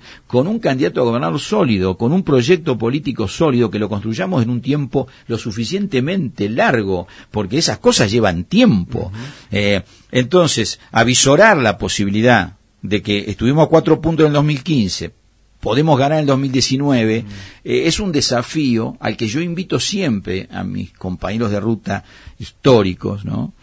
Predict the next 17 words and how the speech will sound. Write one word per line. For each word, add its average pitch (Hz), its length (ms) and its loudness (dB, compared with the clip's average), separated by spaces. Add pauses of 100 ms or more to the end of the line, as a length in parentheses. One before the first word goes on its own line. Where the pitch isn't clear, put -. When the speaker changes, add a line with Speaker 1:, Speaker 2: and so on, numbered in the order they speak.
(220)
Speaker 1:
De 95 140 -6
los 87 120 -6
cuales 98 300 0
en 87 120 -4
Zapala 95 480 -2
el 92 100 -4
Frente 92 360 -6
Grande 92 480 -2
es 85 160 -6
el 80 100 -8
partido 90 480 -6
con 87 160 -6
el 82 140 -6
cual 95 200 -4
hemos 87 220 -6
trabajado, 87 800 -6
este, - 440 -10